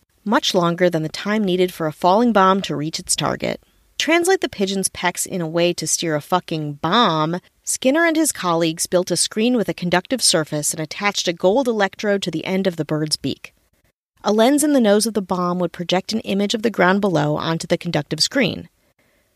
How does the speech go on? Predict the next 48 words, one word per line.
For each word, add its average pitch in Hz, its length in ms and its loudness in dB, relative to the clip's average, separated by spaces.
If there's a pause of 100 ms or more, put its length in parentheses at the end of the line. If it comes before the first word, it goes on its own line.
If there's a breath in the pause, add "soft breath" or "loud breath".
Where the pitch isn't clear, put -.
When 214 140 2
the 247 60 4
trained 269 420 0
bird 214 220 4
inside 208 380 2
the 180 80 -2
nose 180 240 4
of 208 80 -4
the 226 60 -2
bomb 160 340 0
pecked - 320 -4
at 254 80 2
a 233 100 -4
target 233 320 -2
it 214 120 -2
saw 285 240 2
on 196 100 2
the 143 80 -2
screen, 143 480 -4 (300 soft breath)
it - 140 -10
sent 208 280 0
electrical 214 560 0
signals 156 640 0 (160 soft breath)
to - 100 -12
the 165 80 0
servo 240 340 2
mechanism 160 520 0
controlling 156 480 -2
the 147 80 -4
wings. - 480 -6 (280)
Still - 280 0
with 254 180 2
me? 381 260 -2 (720)
Pecks - 260 0
to - 100 -2
the 339 120 0
left 233 320 2
or 294 80 0
right 180 220 4
on 180 140 -4
the 180 60 -4
screen 208 420 -2
steered 185 320 -2
the 185 60 -2
bomb 226 280 2
left 156 240 -2
or 156 80 -6
right, 147 320 -4